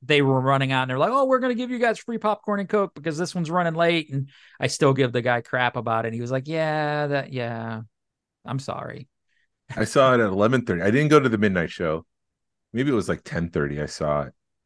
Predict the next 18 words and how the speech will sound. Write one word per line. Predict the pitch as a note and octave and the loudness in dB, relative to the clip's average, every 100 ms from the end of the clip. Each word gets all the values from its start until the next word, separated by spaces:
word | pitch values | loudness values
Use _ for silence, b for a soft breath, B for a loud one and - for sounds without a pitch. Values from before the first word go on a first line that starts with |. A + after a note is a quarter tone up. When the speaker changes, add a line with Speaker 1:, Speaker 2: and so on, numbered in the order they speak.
| _ - | _ 0
Speaker 2:
And | G#2 | 4
that | C#3+ | 6
was | C3 E2 | 4 4
weird | G#2 G#2 | 4 4
at | F2+ | 2
the | F2 | -4
time | - F2 E2 D#2+ E2+ _ _ | -4 -2 -2 -6 -12 _ _
to | - | -14
see | F2 - | -10 -4
a | E2+ | -4
ten | - - F2 | -4 -4 -2
thirty | G2+ F2+ | 0 2
in | E2+ | 0
the | D#2+ | -2
morning | D#2 F2 F#2 | -2 -2 -4
show. | - G#2+ G#2+ - _ _ | 0 0 0 -4 _ _
Speaker 1:
Right. | B2+ A#2+ C3 - _ _ _ _ _ _ - | -4 -2 -6 -12 _ _ _ _ _ _ -6
Speaker 2:
Um, | E2+ E2 D#2 D2+ | -4 -4 -6 -10